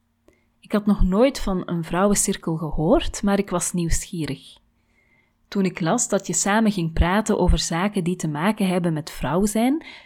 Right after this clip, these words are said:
wilde ik het gewoon eens proberen. Die avond was ik gruwelijk vroeg, omdat ik had ingecalculeerd dat ik zou verdwalen. Daarom wandelde ik eerst maar een rondje in de schemering.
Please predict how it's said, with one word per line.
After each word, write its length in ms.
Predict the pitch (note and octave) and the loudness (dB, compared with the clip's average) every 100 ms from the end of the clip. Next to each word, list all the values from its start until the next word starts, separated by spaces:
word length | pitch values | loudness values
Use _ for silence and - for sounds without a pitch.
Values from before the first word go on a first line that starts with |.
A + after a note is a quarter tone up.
| _ - | _ -4
wilde 340 | F#3 A#3 G#3+ | 2 4 2
ik 140 | F#3 | 0
het 140 | F#3 - | -6 -6
gewoon 520 | E3 D#3+ F#3 F#3 F#3+ - | -2 2 2 2 -2 -12
eens 400 | - D#3+ D#3+ - | -4 -2 -2 -4
proberen. 580 | - D3+ C3+ A#2 F2 E3 - _ _ _ _ _ _ _ _ _ _ _ _ _ _ _ _ _ _ _ - - _ _ _ | -2 -4 -4 -8 -8 -10 -16 _ _ _ _ _ _ _ _ _ _ _ _ _ _ _ _ _ _ _ -20 -20 _ _ _
Die 340 | - A3 B3 - | 2 4 4 -2
avond 540 | C#3+ E3+ - D4 D#4 | -6 -4 -2 -2 -2
was 160 | F#3+ F3+ | -2 -2
ik 140 | F3+ - | -4 -12
gruwelijk 640 | - G3 A#3 G#3+ F3 D#3+ | -6 2 4 4 0 4
vroeg, 520 | - G#3+ C4 - - - | 4 6 4 2 0 0
omdat 300 | F3+ G#3 A#3 | 0 2 0
ik 120 | G#3+ | -2
had 240 | F3 - | -6 -8
ingecalculeerd 1000 | - A3+ A#3 G3+ E3+ E3 D#3+ D#3 G#3+ - - | 0 2 2 0 -2 -2 0 2 2 -2 -4
dat 200 | E3+ E3 | -4 -4
ik 100 | - | -2
zou 240 | - D3+ | -2 0
verdwalen. 640 | - - D3 C3+ C3+ - - _ _ _ _ _ _ - - _ | -2 -2 -4 -4 -4 -8 -10 _ _ _ _ _ _ -20 -20 _
Daarom 420 | - E3+ G3+ F#3+ E3+ | -4 0 2 2 0
wandelde 480 | D#3+ A3 A#3 G3+ | 2 4 4 2
ik 180 | - - - | 0 -6 0
eerst 360 | F#3 G#3 - | 2 2 0
maar 200 | F3 D#3+ | 0 2
een 140 | D#3+ D3+ | 0 -2
rondje 440 | D#3 G3+ G#3 G#3+ | 0 0 0 -2
in 120 | F#3 | -2
de 80 | E3 | 0
schemering. 720 | - - C3 D3+ C#3 C#3+ D3+ | -2 -2 -2 -2 -4 -6 -10